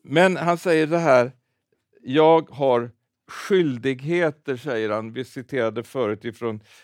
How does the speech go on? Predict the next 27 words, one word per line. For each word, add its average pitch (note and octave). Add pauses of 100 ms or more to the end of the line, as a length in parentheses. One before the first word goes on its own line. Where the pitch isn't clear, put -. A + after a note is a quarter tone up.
(120)
de-, G2+
den A#2
fjortonde A#2
versen A2
i, A2
i A2
första G#2
kapitlet A2+
här G#2+
i G#2+
Romarbrevet. G#2 (260)
"Jag C#3+
har B2+
skyldigheter." C#3 (340)
Och A#2+
så C3 (200)
mot C#3+ (300)
alla B2+ (600)
människor C3+
egentligen A#2
är A#2
ju A#2
vad A2+
han G#2+
säger. G#2 (800)
Och, E3+ (1600)
eh, C#3